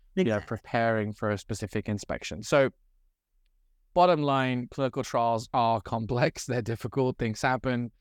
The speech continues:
Speaker 1: that we can never plan for, um, which presents challenges for us in, in being able to communicate and explain these events and issues that occur.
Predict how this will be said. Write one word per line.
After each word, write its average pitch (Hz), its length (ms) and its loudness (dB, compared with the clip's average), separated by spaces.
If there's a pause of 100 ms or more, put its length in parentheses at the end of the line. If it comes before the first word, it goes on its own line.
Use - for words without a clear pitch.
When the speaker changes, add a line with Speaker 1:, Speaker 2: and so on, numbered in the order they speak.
(200)
Speaker 1:
that 110 100 0
we 110 120 -4
can 139 160 -2
never 160 220 4
plan 123 320 -2
for, 113 320 -4 (380)
um, 120 420 0
which 131 220 -4
presents 120 340 -2
challenges 131 540 0
for 113 200 0
us 110 200 0
in, 113 140 0
in 110 160 -4
being 110 200 0
able 107 160 -2
to - 140 -10
communicate 110 580 -2
and 101 100 -2
explain 131 640 -2
these 107 240 0
events 101 400 -2
and 104 140 -4
issues 101 320 -4
that 101 100 -4
occur. 107 420 -4